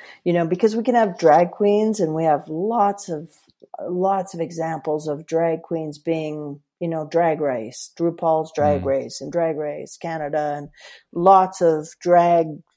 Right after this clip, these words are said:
Speaker 1: stuff out in the world. But when a woman embodies the male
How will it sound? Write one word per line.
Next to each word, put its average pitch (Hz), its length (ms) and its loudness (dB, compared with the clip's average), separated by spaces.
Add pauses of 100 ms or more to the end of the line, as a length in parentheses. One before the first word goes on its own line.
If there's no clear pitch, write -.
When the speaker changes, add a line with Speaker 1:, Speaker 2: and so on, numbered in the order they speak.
(140)
Speaker 1:
stuff - 520 2
out 143 260 -2
in 160 60 -10
the 160 80 -6
world. 143 520 -4 (240)
But 160 360 2 (360)
when 190 260 -4
a 185 100 0
woman 202 720 0 (640)
embodies 156 800 4
the 147 120 -4
male 147 680 -4